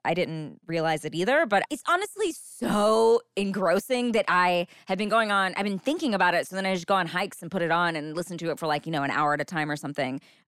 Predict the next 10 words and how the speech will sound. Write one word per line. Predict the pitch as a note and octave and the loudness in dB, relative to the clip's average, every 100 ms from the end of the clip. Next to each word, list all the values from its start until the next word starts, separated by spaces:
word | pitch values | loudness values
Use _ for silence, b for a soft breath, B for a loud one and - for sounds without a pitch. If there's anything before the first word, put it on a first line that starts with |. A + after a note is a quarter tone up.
| - | 2
Um, | F#3 F3+ F3 F3+ B B | 6 6 4 0 B B
but | - G3 | -2 0
it | A3+ | 0
is | B3 | -2
about, | A3 F#3 G#3+ G3+ G#3 F#3+ - | -2 0 4 4 4 0 -4
it's | G#3+ | -2
set | - B3+ | 0 0
in | C4 | 2
the, | A#3+ G3+ - | 2 2 4
um, | F#3 F3+ E3+ D#3 | 4 4 2 -6